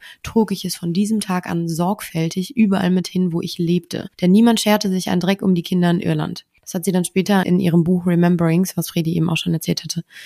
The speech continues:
oder erwähnt hatte, so hat sie es da beschrieben. Und ich finde, das ist, wenn man sich das so vorstellt, dass man damals diesen Auftritt gesehen hat, ne, und gar nicht begreift, was eigentlich genau passiert,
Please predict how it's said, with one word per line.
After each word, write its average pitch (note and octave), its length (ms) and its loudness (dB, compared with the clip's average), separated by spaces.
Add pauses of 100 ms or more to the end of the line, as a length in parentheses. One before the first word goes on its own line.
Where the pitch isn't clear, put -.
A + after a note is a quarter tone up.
(180)
oder E3 160 -2
erwähnt D#3+ 300 2
hatte, D#3+ 300 -2 (360)
so D#3 180 -2
hat D#3+ 100 -8
sie F3+ 60 -4
es E3+ 100 -6
da D#3+ 120 -4
beschrieben. E3+ 440 -4 (280)
Und F3+ 100 -4
ich - 120 -8
finde, F3+ 500 2 (340)
das F#3 180 -4
ist, - 340 -2
wenn F#3+ 120 4
man G3 100 6
sich G#3 120 2
das G3+ 120 2
so F#3 80 -2
vorstellt, G#3 320 -2
dass G3 140 -2
man F#3+ 120 2
damals G3+ 320 2
diesen G3 220 2
Auftritt G3+ 360 0
gesehen F3+ 420 4
hat, E3 160 -2
ne, G3+ 120 0
und G3 120 0
gar F#3 180 0
nicht G3+ 260 -2
begreift, F#3 460 0
was F#3 160 0
eigentlich F3+ 300 0
genau F3+ 220 2
passiert, A3 500 0